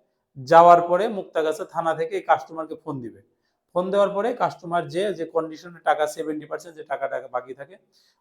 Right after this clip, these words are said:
ওই টাকাটা উনি ওইখানে দিয়ে ওনার এই মালামালগুলো উনি নিয়ে যেতে পারবে। থানা পর্যায়ে দেওয়াতে সুবিধা হচ্ছে যে, আহ, থানা আসলে সবারই কাছে,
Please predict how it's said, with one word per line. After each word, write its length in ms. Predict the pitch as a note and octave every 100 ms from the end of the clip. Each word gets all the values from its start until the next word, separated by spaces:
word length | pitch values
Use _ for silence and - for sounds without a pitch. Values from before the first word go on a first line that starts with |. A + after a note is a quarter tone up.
| _
ওই 140 | D#3+ D#3+
টাকাটা 360 | D#3 D3+ D3+
উনি 200 | D3 D#3+
ওইখানে 340 | E3 D#3 D#3+ D#3+
দিয়ে 280 | E3 F3 - _ _ _ _ _ D3
ওনার 220 | D3 D3
এই 80 | D3+
মালামালগুলো 600 | C#3+ C#3 C#3+ C3+ D#3+ F#3+
উনি 160 | D3
নিয়ে 200 | C#3+ C#3
যেতে 220 | A2+ G#2 -
পারবে। 220 | G2 _ _ _ _ _ _
থানা 220 | - F3 F3
পর্যায়ে 460 | F3+ D3+ F3+ F#3
দেওয়াতে 340 | F3 E3+ E3+ G3
সুবিধা 400 | F#3+ F3 F#3+ G3
হচ্ছে 260 | G3 A#3
যে, 160 | G3+ F#3+
আহ, 440 | F3+ E3+ D#3 D3+ -
থানা 160 | F3+
আসলে 300 | D#3+ E3 F3+
সবারই 360 | - D3 D3 D#3
কাছে, 360 | D3 B2+ -